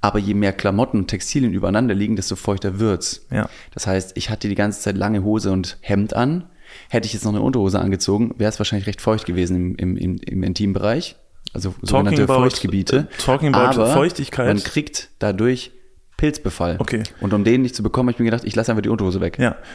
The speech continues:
Speaker 2: talking about Feuchtigkeit, wo du gerade so hier vor mir sitzt, ähm, und das natürlich ein toller Anblick ist,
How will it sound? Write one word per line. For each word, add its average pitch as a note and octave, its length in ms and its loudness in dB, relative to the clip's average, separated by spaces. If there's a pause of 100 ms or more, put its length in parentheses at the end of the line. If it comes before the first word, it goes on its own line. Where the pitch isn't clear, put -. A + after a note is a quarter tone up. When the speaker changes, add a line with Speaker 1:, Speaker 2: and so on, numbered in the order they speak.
(140)
Speaker 2:
talking C#3 260 2
about B2+ 160 2
Feuchtigkeit, C#3 800 -2
wo A#2+ 160 -2
du B2+ 80 0
gerade B2 180 2
so A#2+ 220 2
hier A2 180 -2
vor - 180 0
mir C#3 140 0
sitzt, C#3 460 -4
ähm, A#2 400 2
und A2+ 180 -2
das A2+ 220 -6
natürlich A2+ 300 -4
ein A2+ 100 -2
toller A#2 220 2
Anblick A#2+ 300 0
ist, - 220 -2